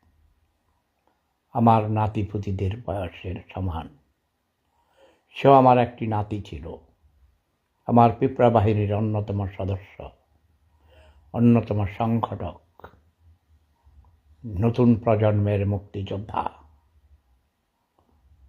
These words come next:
সমাজ পরিবর্তনের সেনানী।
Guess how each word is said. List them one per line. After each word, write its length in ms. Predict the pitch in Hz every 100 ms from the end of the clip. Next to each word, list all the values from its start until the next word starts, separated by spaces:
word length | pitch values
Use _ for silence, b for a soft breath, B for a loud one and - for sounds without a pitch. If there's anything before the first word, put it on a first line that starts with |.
| _
সমাজ 540 | - - 127 120 117 101 - - _ -
পরিবর্তনের 920 | 117 110 104 104 - 104 98 95 92 -
সেনানী। 520 | - 101 98 90 78